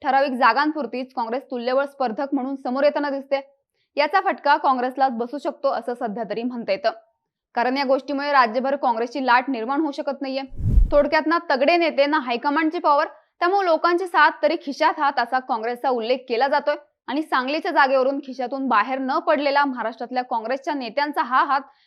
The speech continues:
आता काँग्रेसचं भविष्य काय असू शकतो हे ठरवू शकतोय.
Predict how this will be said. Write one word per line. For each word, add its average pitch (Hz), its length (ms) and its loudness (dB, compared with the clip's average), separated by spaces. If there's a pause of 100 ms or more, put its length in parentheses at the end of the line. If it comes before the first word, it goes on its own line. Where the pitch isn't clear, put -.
(120)
आता 359 180 2
काँग्रेसचं 330 500 0
भविष्य 269 320 -2
काय 277 300 4
असू 302 140 -8
शकतो 269 340 -6
हे 247 160 -6
ठरवू 233 280 -4
शकतोय. 214 340 -6